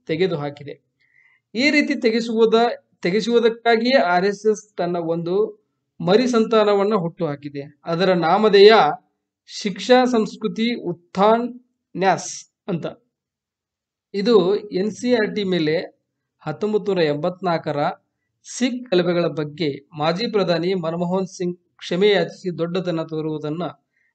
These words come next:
ಮತ್ತು ಎರಡ್ ಸಾವಿರದ ಎರಡರ ಗುಜರಾತ್ ಗಲಭೆಯಲ್ಲಿ ಸುಮಾರು ಎರಡು ಸಾವಿರ ಮುಸ್ಲಿಮರ ಹತ್ಯೆ ನಡೆದಿತ್ತೆಂಬ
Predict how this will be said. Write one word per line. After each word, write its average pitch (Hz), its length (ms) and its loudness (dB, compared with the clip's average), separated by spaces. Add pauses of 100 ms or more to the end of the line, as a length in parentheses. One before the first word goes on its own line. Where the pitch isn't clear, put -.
(160)
ಮತ್ತು 180 480 0
ಎರಡ್ 170 320 0
ಸಾವಿರದ 208 200 0
ಎರಡರ 165 580 2
ಗುಜರಾತ್ 165 540 0
ಗಲಭೆಯಲ್ಲಿ 165 760 0
ಸುಮಾರು 160 260 -4
ಎರಡು 170 320 -2
ಸಾವಿರ 190 300 0
ಮುಸ್ಲಿಮರ 196 640 -2
ಹತ್ಯೆ 185 400 -8
ನಡೆದಿತ್ತೆಂಬ 151 540 -6